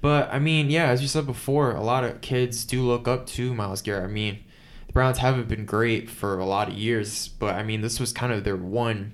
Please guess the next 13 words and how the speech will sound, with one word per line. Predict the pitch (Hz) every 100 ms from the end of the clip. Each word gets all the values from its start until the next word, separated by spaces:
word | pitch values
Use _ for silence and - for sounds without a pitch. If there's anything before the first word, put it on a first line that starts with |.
| -
season | - - 131 120 98
to |
kind | 98 120 110
of | 95
break | 107 107 107
out | 107 104
and, | 90 95
you | 95
know, |
be | 92 98 98
really | 98 - 110 101
well. | 98 107 98 110 -
Um, | 101 101 90